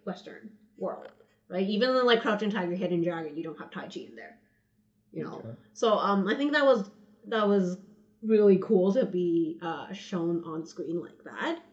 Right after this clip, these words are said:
Speaker 1: Um, and then there were just some other, uh, points, like the, when they first entered into Ta Lo and you see all the mythical p-,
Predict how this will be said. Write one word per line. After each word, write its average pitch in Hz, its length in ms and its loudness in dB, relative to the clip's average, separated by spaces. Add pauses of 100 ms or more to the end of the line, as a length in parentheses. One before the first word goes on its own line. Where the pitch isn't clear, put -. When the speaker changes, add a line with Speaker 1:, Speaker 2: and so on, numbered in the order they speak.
Speaker 1:
Um, 180 500 -2 (320)
and 214 100 0
then 233 120 10
there 294 140 2
were 311 120 2
just 262 220 -2
some 190 380 0
other, 190 640 0 (260)
uh, 175 680 -6 (200)
points, 180 460 -2
like 165 260 -6 (100)
the, 165 460 -8 (380)
when 220 100 -2
they 208 100 2
first 208 340 -2 (120)
entered 202 520 -2
into 185 300 0
Ta 233 380 -6
Lo 175 380 -4
and 170 200 -4
you 175 80 -2
see 185 280 -4
all 175 120 0
the 175 100 -4
mythical 180 520 -4
p-, - 200 -18